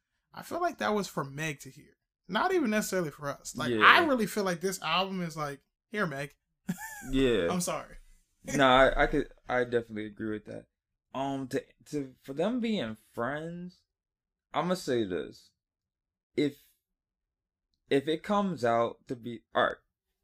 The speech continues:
Speaker 2: if Tory shot Meg,
Speaker 1: Mm-hmm.
Speaker 2: no, I don't think so. If it turns out that the other side of what we're, we're kinda agreeing that might have happened, that they were drunk, drunk, things got a little too crazy,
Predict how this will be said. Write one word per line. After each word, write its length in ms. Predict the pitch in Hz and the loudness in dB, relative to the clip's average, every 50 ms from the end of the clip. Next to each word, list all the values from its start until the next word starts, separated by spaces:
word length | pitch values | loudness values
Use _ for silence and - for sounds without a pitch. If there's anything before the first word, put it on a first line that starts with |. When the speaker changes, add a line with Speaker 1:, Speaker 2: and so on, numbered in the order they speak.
| _ - | _ 0
Speaker 2:
if 180 | 127 120 - | 0 0 -2
Tory 320 | - - 180 190 196 190 185 | -4 -4 -2 0 0 0 0
shot 320 | - - 170 156 131 120 | 2 2 2 2 2 2
Meg, 300 | 123 123 110 92 - - _ _ _ _ _ _ _ _ _ _ _ _ _ _ _ _ _ _ _ 175 | 2 2 2 2 0 -4 _ _ _ _ _ _ _ _ _ _ _ _ _ _ _ _ _ _ _ -8
Speaker 1:
Mm-hmm. 240 | 170 151 139 160 180 220 _ _ _ _ _ _ _ _ | -8 -8 -6 -8 -12 -12 _ _ _ _ _ _ _ _
Speaker 2:
no, 300 | 107 113 117 120 113 104 | -4 0 2 4 6 6
I 80 | 98 101 | 6 4
don't 200 | 104 101 101 - | 4 2 -2 -4
think 200 | - - - - | -8 -10 -10 -12
so. 240 | - - - - - _ _ _ _ _ _ _ _ _ _ _ _ _ _ _ _ _ _ _ _ _ _ _ - | -16 -20 -20 -20 -20 _ _ _ _ _ _ _ _ _ _ _ _ _ _ _ _ _ _ _ _ _ _ _ 4
If 260 | 131 143 131 123 123 - - _ _ _ _ _ - | 6 6 6 6 2 -4 -12 _ _ _ _ _ 0
it 160 | 127 127 - | 0 0 0
turns 380 | - 180 175 170 170 160 120 | 0 0 2 2 0 0 2
out 340 | 135 139 139 139 135 - - - | 2 4 4 4 2 0 0 2
that 320 | 120 117 110 90 - - _ _ _ _ _ _ _ _ _ _ _ _ _ _ _ _ _ - | 4 4 4 2 -2 -6 _ _ _ _ _ _ _ _ _ _ _ _ _ _ _ _ _ -2
the 180 | 123 139 - - | 2 2 4 4
other 200 | 131 139 151 151 | 4 4 4 2
side 360 | - - 156 147 143 143 131 | 2 2 4 4 6 6 4
of 160 | 131 117 113 | 4 2 2
what 200 | 127 131 123 113 | 2 0 0 0
we're, 160 | 120 131 123 - _ _ _ - | -4 -8 -10 -12 _ _ _ -2
we're 160 | 110 135 131 | 0 0 0
kinda 320 | - 123 151 143 135 123 120 | 0 2 2 4 6 6 4
agreeing 360 | 120 110 117 127 135 131 127 | 4 2 0 -2 0 0 0
that 140 | 120 110 104 | 0 0 0
might 200 | 113 117 117 117 | 0 2 2 2
have 80 | 120 117 | 2 2
happened, 460 | 120 113 110 113 - - 113 113 110 - _ _ _ _ | 2 0 0 0 -2 -6 -8 -8 -8 -12 _ _ _ _
that 160 | - 117 107 101 | -6 -4 0 2
they 120 | 131 131 | 4 4
were 160 | 131 127 127 | 4 4 2
drunk, 440 | 120 110 110 120 123 123 123 117 - _ - 139 | 0 0 0 2 2 2 0 -2 -6 _ -18 -14
drunk, 400 | 113 - 131 127 127 123 123 - - | -6 -4 -2 -2 -2 -2 -6 -6 -4
things 240 | 135 127 127 117 | -2 0 0 0
got 240 | - 127 120 120 120 | 2 4 4 4 4
a 40 | 117 | 4
little 220 | 117 120 120 120 | 2 0 0 -2
too 200 | 117 - - 120 | -4 -6 -8 -8
crazy, 640 | 107 - - 120 117 117 117 113 104 110 117 117 | -4 0 2 2 2 2 0 -2 -4 -8 -10 -12